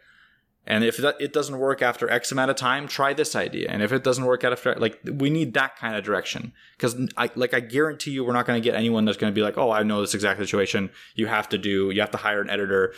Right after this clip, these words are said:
and make sixteen videos a day. And after that, you'll make X amount of money." Like, it's just, it's just not gonna happen. It's most likely gonna be kind of a, a very directed trial and error, but much more directed than we would do ourselves.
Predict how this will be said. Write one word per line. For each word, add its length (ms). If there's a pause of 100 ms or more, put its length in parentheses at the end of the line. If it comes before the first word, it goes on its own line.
(180)
and 140
make 220
sixteen 420
videos 380
a 40
day. 460
And 560
after 280
that, 280
you'll 600
make 240
X 220
amount 160
of 80
money." 220
Like, 180
it's 100
just, 260
it's 140
just 140
not 160
gonna 120
happen. 440 (400)
It's 140
most 200
likely 300
gonna 220
be 180
kind 220
of 80
a, 60 (1000)
a 100
very 240
directed 640
trial 540
and 120
error, 460 (260)
but 300
much 300
more 100
directed 400
than 80
we 100
would 180
do 180
ourselves. 720